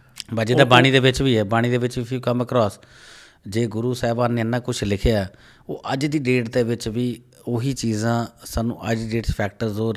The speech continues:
Speaker 1: ਰਿਪ੍ਰੈਜ਼ੈਂਟ ਕਰਦੀਆਂ ਨੇ ਚੀਜ਼ਾਂ।
Speaker 2: ਜੀ।
Speaker 1: ਚਾਹੇ ਤੁਸੀਂ ਮਤਲਬ ਚਾਹੇ ਗੁਰੂ ਘਰ ਦਰਬਾਰ ਸਾਹਿਬ ਜਾਓ,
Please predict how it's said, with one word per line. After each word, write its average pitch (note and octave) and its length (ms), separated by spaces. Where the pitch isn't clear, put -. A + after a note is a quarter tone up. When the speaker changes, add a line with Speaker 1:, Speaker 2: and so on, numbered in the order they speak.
Speaker 1:
ਰਿਪ੍ਰੈਜ਼ੈਂਟ G#2+ 440
ਕਰਦੀਆਂ G#2 420
ਨੇ G2+ 120
ਚੀਜ਼ਾਂ। F#2 300
Speaker 2:
ਜੀ। B2+ 180
Speaker 1:
ਚਾਹੇ A#2+ 260
ਤੁਸੀਂ A#2 840
ਮਤਲਬ G#2+ 460
ਚਾਹੇ A2 380
ਗੁਰੂ A2 240
ਘਰ A2 200
ਦਰਬਾਰ G#2 340
ਸਾਹਿਬ A2+ 220
ਜਾਓ, A2 280